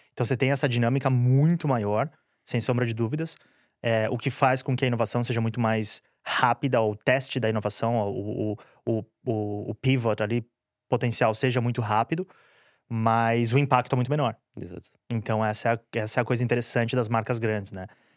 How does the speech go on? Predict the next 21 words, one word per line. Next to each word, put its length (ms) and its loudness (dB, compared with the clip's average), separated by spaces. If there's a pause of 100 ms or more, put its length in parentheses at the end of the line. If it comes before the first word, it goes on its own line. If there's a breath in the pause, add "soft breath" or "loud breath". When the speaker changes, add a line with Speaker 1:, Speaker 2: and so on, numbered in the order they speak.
(100)
Speaker 1:
Você 120 -4
faz 160 2
uma 140 2
campanha 380 0
que 80 -12
dá 100 2
certo, 720 2 (420 soft breath)
é, 600 0
por 120 0
exemplo, 240 0
eu 40 0
fiz 100 -2
uma 140 0
campanha 500 0 (100)
quando 140 0
eu 80 2
tava 140 2
na 60 2
Adidas, 360 -2 (340)
Web 200 -2
dois, 360 0